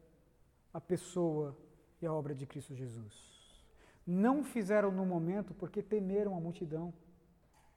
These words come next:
E eis aqui a, o coração dos, dos chefes dos sacerdotes. Eles temiam a multidão, mas não temiam a Deus.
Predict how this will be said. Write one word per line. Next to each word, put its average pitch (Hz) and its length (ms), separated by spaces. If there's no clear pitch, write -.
E 147 140
eis 190 240
aqui 196 500
a, 135 420
o 165 80
coração 190 600
dos, 151 420
dos 156 240
chefes 175 440
dos 143 140
sacerdotes. 135 600
Eles 151 260
temiam 190 560
a 170 80
multidão, 160 500
mas 151 180
não 156 120
temiam 147 420
a 139 60
Deus. 131 580